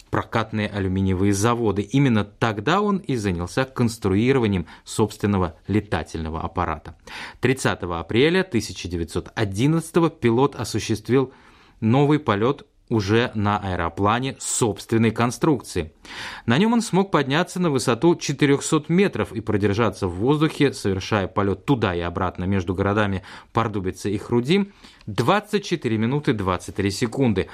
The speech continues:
В тот же день Яном Кашпаром был осуществлен и первый полёт с пассажиром, которым стал двоюродный брат пилота Евжен Чигак.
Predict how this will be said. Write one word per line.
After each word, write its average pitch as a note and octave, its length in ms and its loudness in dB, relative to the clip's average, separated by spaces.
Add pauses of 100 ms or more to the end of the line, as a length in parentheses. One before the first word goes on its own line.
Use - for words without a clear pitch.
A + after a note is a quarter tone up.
(160)
В - 160 -14
тот D#3+ 300 4
же G2+ 120 -6
день C#3 460 -2
Яном F2+ 320 -2
Кашпаром D3+ 540 0
был D3+ 160 4
осуществлен C#3 560 0
и C#3 180 0
первый C3+ 480 2
полёт A2+ 400 0 (240)
с - 140 -12
пассажиром, G2+ 840 0 (240)
которым C#3 300 0
стал B2+ 400 -2 (320)
двоюродный G2+ 480 2
брат F2+ 320 -2
пилота F2 320 -2
Евжен E2 400 -4
Чигак. - 460 -8